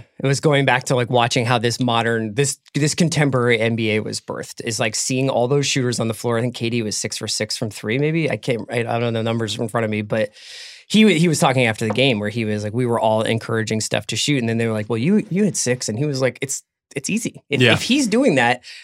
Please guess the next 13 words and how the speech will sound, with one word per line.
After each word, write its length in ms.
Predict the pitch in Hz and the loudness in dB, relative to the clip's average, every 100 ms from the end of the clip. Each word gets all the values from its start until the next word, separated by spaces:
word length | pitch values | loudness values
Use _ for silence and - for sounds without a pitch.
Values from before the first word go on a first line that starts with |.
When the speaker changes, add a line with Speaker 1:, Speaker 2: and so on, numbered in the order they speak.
| _ | _
Speaker 1:
the 60 | 151 | 0
gravity 500 | 139 147 190 208 208 | 4 6 6 4 4
of 80 | 180 | 2
the 80 | |
floor, 320 | 160 147 143 123 | 0 2 2 2
the 80 | |
geometry 500 | 120 120 127 143 143 127 | 2 4 4 4 2 0
of 20 | |
the 40 | |
floor 280 | 117 131 117 | 0 0 0
is 100 | 107 | -2
completely 640 | - 110 - - 180 170 139 | -4 -4 -6 -2 -2 0 -2
altered. 500 | 117 113 - - - | 0 0 -2 -10 -12